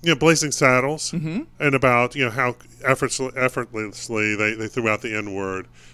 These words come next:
Speaker 1: and stuff like that. And it just seemed to be very much a part of, uh,
Speaker 2: The
Speaker 1: National Lampoon.
Speaker 2: satire. The, the effort in Blazing Saddles was to point out that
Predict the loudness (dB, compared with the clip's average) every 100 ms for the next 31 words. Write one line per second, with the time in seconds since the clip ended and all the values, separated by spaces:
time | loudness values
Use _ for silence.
0 | -8 -6 -2 -4 0 0 2 0 -2 0
1 | 0 0 0 0 2 4 4 2 -2 -2
2 | -4 -6 -8 0 2 2 0 0 0 0
3 | -4 -12 -20 -20 -20 -20 -14 -10 -8 -8
4 | -8 2 2 4 2 2 2 0 0 -2
5 | -10 -20 -20 4 6 6 2 -8 -2 -2
6 | -2 -2 -2 -2 -2 -2 0 0 2 2
7 | 2 0 2 2 2 0 0 0 -4 -10
8 | -6 0 0 4 4 4 0 -10 -16 2
9 | 2